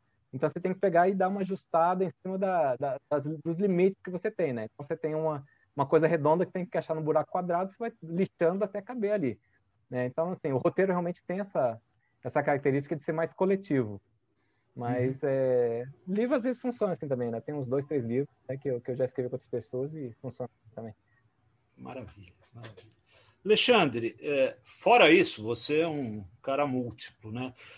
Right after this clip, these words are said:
Speaker 2: É, você também programa games, trabalha com, com grei-, com games, né? É, e aí é uma pergunta, é, porque, é, eu tô na área de literatura comparada, né?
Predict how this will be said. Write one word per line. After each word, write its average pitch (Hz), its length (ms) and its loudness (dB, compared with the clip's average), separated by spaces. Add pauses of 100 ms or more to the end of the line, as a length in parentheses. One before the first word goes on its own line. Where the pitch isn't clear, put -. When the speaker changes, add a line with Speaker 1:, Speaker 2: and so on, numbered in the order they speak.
(280)
Speaker 2:
É, 135 240 6
você 147 280 2
também 170 480 4
programa 170 560 6
games, 139 720 6
trabalha 135 560 4
com, 135 360 -4
com 135 220 -6
grei-, 117 340 0
com 147 260 -2
games, 110 600 0
né? 127 360 -6 (420)
É, 117 1400 0 (1080)
e 226 100 4
aí 240 140 8
é 269 60 10
uma 262 200 6
pergunta, 220 480 4
é, 147 440 0 (640)
porque, 220 720 8
é, 175 360 6 (120)
eu 214 300 10
tô 226 280 10
na 214 120 8
área 202 220 10
de 185 160 4
literatura 185 800 6
comparada, 143 1080 6
né? 151 320 -6